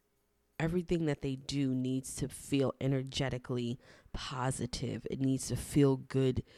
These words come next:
to them. So in business, they can mirror what they see. Um, in relationships, in life, they're the karmic mirror. But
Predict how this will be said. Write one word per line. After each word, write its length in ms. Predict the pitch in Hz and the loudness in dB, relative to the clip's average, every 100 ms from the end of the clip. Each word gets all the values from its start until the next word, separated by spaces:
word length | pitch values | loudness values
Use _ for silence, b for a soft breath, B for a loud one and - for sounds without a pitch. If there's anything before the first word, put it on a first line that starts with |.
| B B B - | B B B 0
to 460 | - - 175 165 | 2 6 6 6
them. 440 | 156 120 67 60 - _ _ _ _ _ _ - - | 4 0 -6 -10 -12 _ _ _ _ _ _ -20 -16
So 420 | - 170 147 127 - B B B | 0 6 6 6 0 B B B
in 180 | 156 151 | 0 0
business, 720 | 135 165 160 170 160 156 - - 135 | 4 4 6 6 6 4 0 -12 -2
they 180 | 147 | 0
can 260 | 143 143 139 | 0 2 2
mirror 440 | 139 127 120 117 | 4 2 0 -2
what 300 | 113 127 - | -2 0 0
they 120 | 135 131 | -2 -4
see. 460 | - 120 107 - b b b - | -4 -6 -6 -10 b b b -6
Um, 340 | 139 139 127 - | -2 0 0 -2
in 220 | 135 135 135 | 0 0 2
relationships, 800 | 170 208 185 143 131 113 - | 2 2 0 -2 -2 -4 -2
in 140 | 143 160 | 0 2
life, 320 | 156 123 - | 2 -2 -8
they're 360 | 127 156 156 - - | -2 2 2 2 -4
the 100 | 143 | -6
karmic 460 | - 151 127 127 131 | -4 -2 0 -2 0
mirror. 360 | 135 120 110 123 | 0 -2 -8 -4
But 200 | 131 | -4